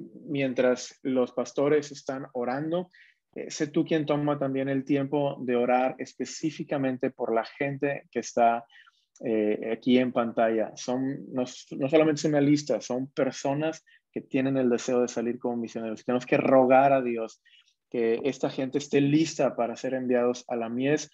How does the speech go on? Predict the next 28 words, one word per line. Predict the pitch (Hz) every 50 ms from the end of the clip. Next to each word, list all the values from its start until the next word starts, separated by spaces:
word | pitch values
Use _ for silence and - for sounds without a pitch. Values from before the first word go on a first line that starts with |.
| - - - - _ _ _ _
y | - 120 117 120 120 123 120 120 120 117 101 - - _ _ _ - - - - - -
hay | - 131 143
que | 143 175
rogar | 156 147 151 139 135 135 147 139 139
para | 139 127 123 120
que | - 123 123 127 -
más | 143 143 147 151 156 156 147 147 151 151 - - -
obreros | 131 127 127 127 123 127 127 131 - -
se | - - 123
sumen | - - 131 123 123 123 123 120 123 _ _ _ _ _ _ _
a | - 113 113
esta | 120 120 - - - 117
lista | 113 123 131 131 - - 139 131 131 135 139 -
y | 123 -
que | - 110
podamos | - 113 117 117 120 123 123 120 -
seguir | - 117 113 113 -
compartiendo | - 120 107 - 107 104 - 110 107 107 107 110 110 - -
el | - 107 107
evangelio. | 104 101 104 104 - - 113 107 104 104 101 - _ _ _ _ - - - _ - -
Scott, | - - - 143 143 - - -
si | - - 127
estás | 113 - - 127 127 -
a-, | 139 131 127 123 117 117 113
a-, | - - 110 107 104 - -
ahí | 113 113 123 131 135 147 - - _ _ _ _ _ _ _ - _ -
listo, | 147 135 143 147 147 - - 160 151 156 156 - - - _ _ _ _ _ -
eh, | 120 107 107 104 104 101 98 95